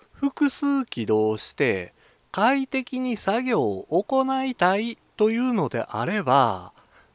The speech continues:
十六ギガバイトは必要となってくると思います。また、写真などの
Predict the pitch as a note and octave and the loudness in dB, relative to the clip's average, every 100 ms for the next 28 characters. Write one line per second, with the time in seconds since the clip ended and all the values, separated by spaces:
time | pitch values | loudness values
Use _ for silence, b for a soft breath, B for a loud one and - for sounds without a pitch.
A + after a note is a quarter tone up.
0 | C3 A#2+ G#3 A3 A#3 A3 - A3+ G#3 G#3+ | -8 0 0 2 2 2 2 -6 -4 -2
1 | G#3 A3+ A3 G#3 C#4 B3+ B2+ D#3 - D#3+ | -2 0 -2 -2 2 4 4 -4 -2 2
2 | D#3+ D3+ G#2 G#2 - C3 A#2+ A2+ G#2 G#2 | 2 2 -2 -6 -6 -6 -4 -2 -2 0
3 | A2 G#2+ G#2+ G#2+ - _ _ _ _ _ | -2 0 0 0 -4 _ _ _ _ _
4 | _ _ _ _ - G3+ - D3 - _ | _ _ _ _ -6 -4 2 2 2 _
5 | _ - A#3+ B3+ - D4 C#4 C#3+ A2 B2+ | _ -6 0 0 0 0 0 0 0 -2
6 | A2+ A#2 F#2 - | 0 0 -2 -8